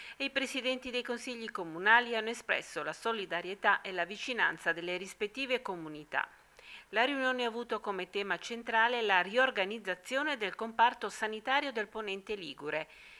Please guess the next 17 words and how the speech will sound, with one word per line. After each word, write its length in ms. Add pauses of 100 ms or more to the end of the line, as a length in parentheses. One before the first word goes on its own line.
(120)
e 100 (120)
in 180
particolare 840
il 140
declassamento 880
dei 140
reparti 520
di 140
gastroenterologia 1300
di 100
Sanremo 720 (300)
e 120
di 200
chirurgia 680
vascolare 680
di 80
Imperia, 640